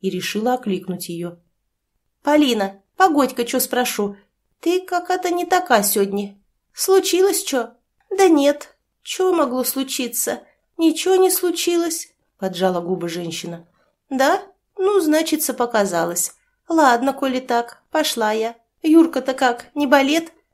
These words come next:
Привет ему передавай от меня». «Да Юрка-то не болет»,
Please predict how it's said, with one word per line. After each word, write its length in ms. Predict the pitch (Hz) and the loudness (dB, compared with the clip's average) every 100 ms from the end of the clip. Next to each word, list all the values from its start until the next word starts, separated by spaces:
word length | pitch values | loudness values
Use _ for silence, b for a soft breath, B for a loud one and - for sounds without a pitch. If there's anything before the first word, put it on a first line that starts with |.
| _ _ | _ _
Привет 400 | 320 277 302 - | -4 -2 -2 0
ему 260 | 330 277 | 0 0
передавай 560 | 269 254 240 247 226 196 | 0 -2 0 0 2 0
от 120 | 202 | -2
меня». 420 | 226 214 196 196 _ _ _ _ _ | -4 -2 -4 -6 _ _ _ _ _
«Да 180 | 285 285 | 0 4
Юрка-то 640 | 302 277 392 427 392 381 339 | 4 6 2 2 -4 -2 -2
не 140 | 349 | 0
болет», 760 | 285 294 240 240 320 320 - | 2 2 2 -2 -2 -4 -18